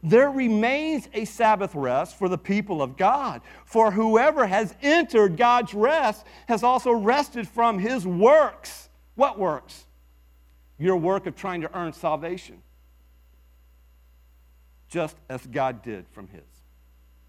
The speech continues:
In his book, Broken down house, Paul Tripp writes, and I quote, "Isn't it a wonderful,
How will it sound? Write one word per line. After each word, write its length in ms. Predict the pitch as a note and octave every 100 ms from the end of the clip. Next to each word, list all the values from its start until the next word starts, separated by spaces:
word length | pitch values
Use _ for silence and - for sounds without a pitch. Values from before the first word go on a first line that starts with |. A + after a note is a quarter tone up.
| _ _ _ _ _
In 160 | D#3 E3+
his 220 | E3+ A#2+
book, 400 | B2+ E3+ C#3 - _ _ _ _ _ _ _ _ _ _ _ _ _ _ _ _ _ -
Broken 680 | A2+ E3 F#3+ F#3+ E3+ D#3+ - _ _
down 300 | B2 F3 D3+
house, 500 | B2+ E3+ B2+ G2+ - -
Paul 260 | - F3 D#3+
Tripp 360 | - F3+ D3+ -
writes, 500 | A#2+ G#2+ A2 - C3+
and 140 | A#2+
I 100 | A#2+
quote, 520 | - C#3 G#2+ F#2+ - _ _ _ _ _ _ _ _ _
"Isn't 420 | F3+ F#3 G3 F#3+
it 180 | F3 E3+
a 120 | C3+
wonderful, 840 | C3+ C3+ D#3 D#3+ D3 D3+ C#3+ C#3+